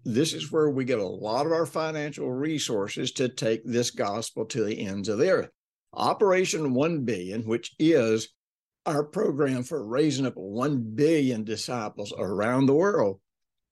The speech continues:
is, uh, largely financed through, uh, our world changers who make contributions, but also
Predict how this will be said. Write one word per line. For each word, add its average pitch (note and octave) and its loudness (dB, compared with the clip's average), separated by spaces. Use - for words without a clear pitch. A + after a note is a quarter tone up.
is, B2 -2
uh, C3 -2
largely A#2+ 2
financed C#3+ -4
through, A#2 0
uh, B2 -2
our A2+ 2
world E3 4
changers B2 -2
who B2+ -4
make A#2 0
contributions, B2 -2
but D#3 -2
also F3+ 2